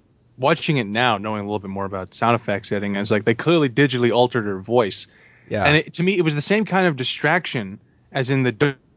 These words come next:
Speaker 1: Dark Knight, where I can listen to Christian Bale's Batman voice. It's like, clearly, they digitally altered the voice. And that's all I can think of when I hear that.
Speaker 2: Yeah, if, if only she had been like, "You will let my people go."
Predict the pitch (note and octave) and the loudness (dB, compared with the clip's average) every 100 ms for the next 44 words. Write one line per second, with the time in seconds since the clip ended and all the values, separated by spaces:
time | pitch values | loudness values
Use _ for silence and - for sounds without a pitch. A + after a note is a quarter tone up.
0 | _ _ _ _ _ _ _ _ _ _ | _ _ _ _ _ _ _ _ _ _
1 | _ _ _ C3+ C3+ - C3 A#2+ - A#2+ | _ _ _ 2 2 2 0 0 -2 2
2 | A#2 A#2 A2+ B2+ - A#2 C3+ B2+ A#2+ G#2+ | 2 2 0 0 0 -2 -2 0 0 0
3 | G#2+ B2+ A#2+ G#2+ G#2 G#2+ G#2+ - E3 G3 | 2 0 0 -4 -8 -8 -12 -6 2 4
4 | D#3 B2 B2 A#2+ G#2+ A#2+ D#3 C3 A#2+ A2 | 4 4 2 -4 0 2 2 2 -2 0
5 | B2+ B2+ - G#2+ G2 G2+ A#2 G2+ C#2+ - | 0 0 -2 -6 -6 -4 0 0 0 -2
6 | - A#2+ B2+ - E3 E3 D3 C#3 D3 F3+ | -2 2 2 4 4 4 4 2 2 2
7 | A2 G2+ G#2 C#3 G2 - _ _ _ _ | 0 -4 -4 -4 -4 -10 _ _ _ _
8 | A#2+ A#2 C#3+ F3+ D#3+ F#3+ F#3+ B3+ C4+ G#3+ | -2 0 0 -2 0 0 2 2 0 0
9 | A3 F#3+ E3+ E3 C#3+ - - G3+ F4+ F4+ | 0 0 2 0 -2 -8 -6 0 2 4
10 | F4 - - - - - - - - - | 4 2 2 2 2 2 2 0 -2 -4
11 | - - - - - | -6 -12 -12 -14 -16